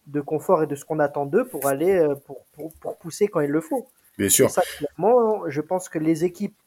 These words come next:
Speaker 1: toutes les équipes, évidemment, avant le match, nous observent et le savent. Et donc, c'est ça qui leur met vraiment aussi,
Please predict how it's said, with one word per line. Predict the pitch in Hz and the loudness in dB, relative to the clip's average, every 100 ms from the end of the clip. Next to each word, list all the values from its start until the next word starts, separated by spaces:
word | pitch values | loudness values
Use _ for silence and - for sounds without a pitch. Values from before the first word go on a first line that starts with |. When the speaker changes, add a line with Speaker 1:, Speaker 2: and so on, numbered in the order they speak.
| _ | _
Speaker 1:
toutes | - 214 | -20 -4
les | 214 165 | -4 -2
équipes, | 190 196 - | -6 -8 -6
évidemment, | 156 160 160 170 170 - _ _ _ _ _ | -4 0 2 2 -2 -6 _ _ _ _ _
avant | 156 151 165 | -2 0 2
le | 160 | 2
match, | 170 170 165 | 4 2 0
nous | 160 156 | -8 -2
observent | 147 - 202 262 277 - _ _ _ _ _ _ - - - _ | -2 2 2 2 0 -12 _ _ _ _ _ _ -20 -20 -20 _
et | 196 | 4
le | 170 147 | 6 4
savent. | 175 240 196 | 8 8 8
Et | |
donc, | 147 165 | 2 -2
c'est | - | -4
ça | 143 226 | -2 -2
qui | 226 | 0
leur | 151 143 | 0 0
met | 156 | 0
vraiment | 165 139 151 170 | -2 -2 -2 -2
aussi, | 165 226 254 | -4 -8 -10